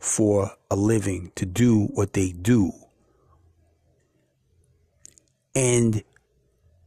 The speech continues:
now you have people who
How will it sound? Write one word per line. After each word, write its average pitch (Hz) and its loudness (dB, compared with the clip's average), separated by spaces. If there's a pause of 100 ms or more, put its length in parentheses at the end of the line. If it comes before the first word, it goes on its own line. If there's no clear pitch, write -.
now 180 2
you 170 4
have 131 0
people 101 0 (920)
who 127 0